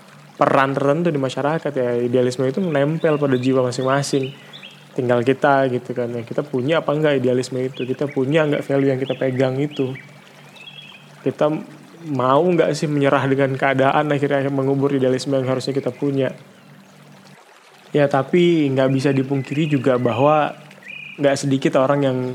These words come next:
seiring berjalannya kehidupan, seiring dengan makin beratnya mungkin tantangan-tantangan yang dihadapi, dia akhirnya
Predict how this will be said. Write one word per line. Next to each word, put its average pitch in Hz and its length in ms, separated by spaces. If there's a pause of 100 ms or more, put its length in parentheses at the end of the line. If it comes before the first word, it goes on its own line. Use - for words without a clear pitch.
seiring 135 800
berjalannya 131 600
kehidupan, 135 640 (500)
seiring 135 540
dengan 131 420 (460)
makin 135 640
beratnya 139 500
mungkin 139 300
tantangan-tantangan 131 800
yang 131 140
dihadapi, 131 500
dia 143 240
akhirnya 143 540